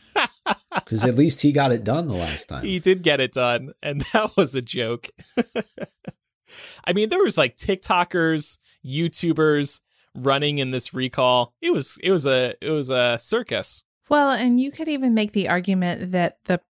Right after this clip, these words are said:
Speaker 3: parameters for having a governor recall in California are a bit ridiculous. It, you only have to obtain, uh, a certain percentage of signatures representative of, like,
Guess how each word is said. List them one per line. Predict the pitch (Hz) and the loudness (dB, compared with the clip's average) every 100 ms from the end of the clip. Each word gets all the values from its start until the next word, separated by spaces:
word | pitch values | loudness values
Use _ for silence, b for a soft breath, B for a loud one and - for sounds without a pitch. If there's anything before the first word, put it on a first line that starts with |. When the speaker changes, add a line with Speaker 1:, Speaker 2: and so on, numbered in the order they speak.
| - | -12
Speaker 3:
parameters | - 190 180 165 170 185 202 202 196 - | -10 -4 -4 -2 -2 0 2 2 0 -4
for | - 175 165 165 170 175 - | -4 0 2 2 0 -2 -12
having | - - 160 175 180 185 185 | -10 -2 -2 0 -2 -2 -4
a | - | -4
governor | 190 185 185 185 | -4 -2 -2 -2
recall | 185 185 190 185 | -2 -2 0 2
in | 185 | 0
California | - 165 160 - 156 165 165 165 | 0 -2 -2 -4 -4 -2 0 0
are | 165 165 160 160 160 - b b b b - | 0 2 2 2 0 -4 b b b b -10
a | |
bit | 170 170 165 | -4 -2 -2
ridiculous. | 170 151 147 170 180 214 226 - - - | -6 -6 -6 -2 0 0 0 -2 -4 -6
It, | 185 170 | -6 -6
you | - 190 214 | -4 0 2
only | 240 233 | 4 4
have | 208 180 180 | 2 0 -2
to | - 185 170 165 | -4 -2 0 -2
obtain, | 165 - - 185 175 170 165 160 - b b b b b b | -4 -10 -8 -2 0 0 -2 -4 -6 b b b b b b
uh, | 180 170 - | 2 2 0
a | |
certain | - - 226 208 208 | -2 0 2 2 0
percentage | 196 180 - 175 - 180 165 - | 0 -2 0 0 0 0 0 -2
of | 170 | -4
signatures | 165 - 175 180 175 165 - 165 160 160 - | -4 -2 0 2 2 0 0 2 2 0 0
representative | 165 - 175 170 165 160 165 165 | 0 2 0 2 0 0 0 0
of, | 165 156 | -2 -2
like, | 160 151 143 - | 0 0 -2 -6